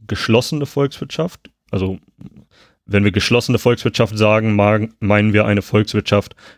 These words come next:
die keinen Handel treibt mit irgendwelchen anderen Volkswirtschaften, sondern komplett autark ist. Ähm,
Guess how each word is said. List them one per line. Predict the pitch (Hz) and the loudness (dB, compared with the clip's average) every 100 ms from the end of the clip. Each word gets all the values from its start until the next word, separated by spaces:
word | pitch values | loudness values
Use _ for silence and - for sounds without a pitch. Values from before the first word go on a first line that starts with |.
| - | -8
die | 104 | -8
keinen | - 104 104 104 92 | -2 2 2 2 2
Handel | 101 123 113 | 0 2 0
treibt | - 110 107 113 - | -2 0 2 2 -2
mit | 104 - | -2 0
irgendwelchen | 107 101 104 | 2 0 0
anderen | 101 117 127 131 | 0 0 0 -4
Volkswirtschaften, | - 131 - - - 139 - - 127 | -2 -2 -2 -6 -4 -4 -4 -4 -2
sondern | 101 98 | 0 0
komplett | 104 101 104 | -2 0 0
autark | 92 92 - 104 135 | 0 -2 0 0 0
ist. | - 170 - - _ - - - - _ - | -2 -6 -6 -16 _ -20 -20 -20 -20 _ 0
Ähm, | 117 110 107 110 | 4 4 4 0